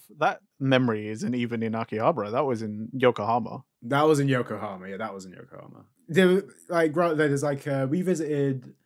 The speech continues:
Speaker 2: how many different Pokemon centers? There must have been
Speaker 1: Uh, let's see. We went to Skytree.
Speaker 2: Skytree.
Speaker 1: Uh, Sunshine City. We went
Speaker 2: Yokohama.
Speaker 1: to Yokohama,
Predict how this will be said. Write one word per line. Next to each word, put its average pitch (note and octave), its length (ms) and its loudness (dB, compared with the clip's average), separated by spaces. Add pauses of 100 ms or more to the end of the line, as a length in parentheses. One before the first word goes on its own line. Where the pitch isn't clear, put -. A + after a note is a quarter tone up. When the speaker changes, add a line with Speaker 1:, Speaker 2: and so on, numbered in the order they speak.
(220)
Speaker 2:
how E3 120 -6
many E3+ 140 -2
different C#3 280 -4
Pokemon A#2 360 -8
centers? - 420 -16
There B2 80 -12
must A#2 160 -14
have A#2 80 -14
been G#2+ 540 -12 (160)
Speaker 1:
Uh, A#2+ 360 6
let's B2+ 200 2
see. A#2+ 260 0
We A#2 140 -2
went B2 320 -4
to A2+ 840 -8
Skytree. E3 1300 -4 (140)
Speaker 2:
Skytree. G#2 1200 -2 (280)
Speaker 1:
Uh, B2 260 2
Sunshine C#3+ 480 -2
City. A2 680 -4 (120)
We A#2+ 200 -4
went A2+ 420 0
Speaker 2:
Yokohama. G#2 840 0 (120)
Speaker 1:
to - 200 -8
Yokohama, B2 1300 0